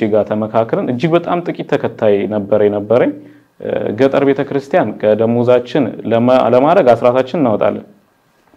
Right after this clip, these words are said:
ነገር ግን ያን ያክል በቂ ነገር አይደለም፣ እንዲህ መፍትሄ የሚያመጣ ነገር አይደለም። እዛው ተመካከርና ቲክቶክ ላይ እጅግ በጣም ትንሽ ተከታይ ነበረ። ለምን ገጠር ቤተክርስቲያን እዛው ወንጂ ያሉትን፣ አብዛኞቹ የተዘጉ ቤተክርስቲያኖች ነበሩ፣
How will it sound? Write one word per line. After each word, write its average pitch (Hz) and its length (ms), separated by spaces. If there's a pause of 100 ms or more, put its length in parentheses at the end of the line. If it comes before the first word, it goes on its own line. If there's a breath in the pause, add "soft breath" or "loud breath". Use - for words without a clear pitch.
(260 soft breath)
ነገር 117 260
ግን 143 120
ያን 117 160
ያክል 113 360
በቂ 113 300
ነገር 107 260
አይደለም፣ 101 360
እንዲህ 110 220
መፍትሄ 113 280
የሚያመጣ 104 440
ነገር 101 260
አይደለም። 110 340 (960 loud breath)
እዛው 131 280
ተመካከርና 123 840
ቲክቶክ 117 360
ላይ 127 120
እጅግ 139 260
በጣም 117 240
ትንሽ 113 260
ተከታይ 113 400
ነበረ። 113 320 (560 loud breath)
ለምን 143 220
ገጠር 113 280
ቤተክርስቲያን 117 560
እዛው 104 300
ወንጂ 110 300
ያሉትን፣ 104 460 (600)
አብዛኞቹ 110 560 (320)
የተዘጉ 107 420
ቤተክርስቲያኖች 101 640
ነበሩ፣ 98 340